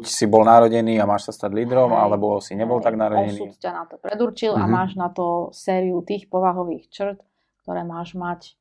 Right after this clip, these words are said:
Speaker 1: potom sa s-, zmenil pohľad na to, že keď robíš správne veci, správne správanie, správnym spôsobom, tak vieš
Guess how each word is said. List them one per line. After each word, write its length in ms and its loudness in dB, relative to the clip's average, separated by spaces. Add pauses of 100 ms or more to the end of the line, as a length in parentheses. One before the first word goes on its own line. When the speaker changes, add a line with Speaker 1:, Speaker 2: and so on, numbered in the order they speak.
(400)
Speaker 1:
potom 500 2 (280)
sa 300 0
s-, 200 -20 (340)
zmenil 340 -4
pohľad 300 0
na 140 0
to, 120 -8
že 140 -6
keď 380 -4 (520)
robíš 540 0
správne 500 2
veci, 380 -10
správne 480 -2
správanie, 640 -6
správnym 480 -8
spôsobom, 880 -4 (280)
tak 500 -12
vieš 640 -6